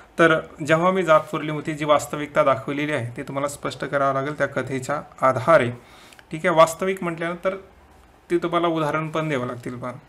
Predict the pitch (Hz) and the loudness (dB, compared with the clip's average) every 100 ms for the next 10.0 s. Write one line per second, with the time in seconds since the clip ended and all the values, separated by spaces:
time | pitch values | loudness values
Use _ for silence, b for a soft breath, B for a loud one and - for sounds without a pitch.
0 | B B B - 139 160 - 143 127 131 | B B B -2 0 -2 -2 -2 0 -4
1 | 123 127 - 123 151 - _ _ _ _ | -4 -8 -8 -8 -8 -10 _ _ _ _
2 | _ _ _ _ _ - B B B B | _ _ _ _ _ -20 B B B B
3 | 180 190 190 220 196 208 202 170 - 180 | 6 8 8 6 6 6 4 -2 -2 -2
4 | 175 135 131 139 135 131 139 - 135 117 | 0 2 2 2 0 0 -2 -4 -4 -4
5 | - 135 160 156 156 - 160 165 147 147 | -6 -8 -8 -8 -12 -12 -14 -14 -16 -16
6 | - 147 123 131 143 131 185 185 139 127 | -4 -2 -2 -4 -8 -4 -4 0 0 0
7 | 123 127 120 156 - - 139 143 135 135 | -2 -6 -8 -10 -10 -10 -6 -6 -6 -10
8 | 185 B B - 165 165 151 123 123 139 | -10 B B -6 -2 -2 -2 -4 -4 -2
9 | 156 143 160 131 107 - - _ 165 | -2 0 0 2 0 -2 -16 _ -10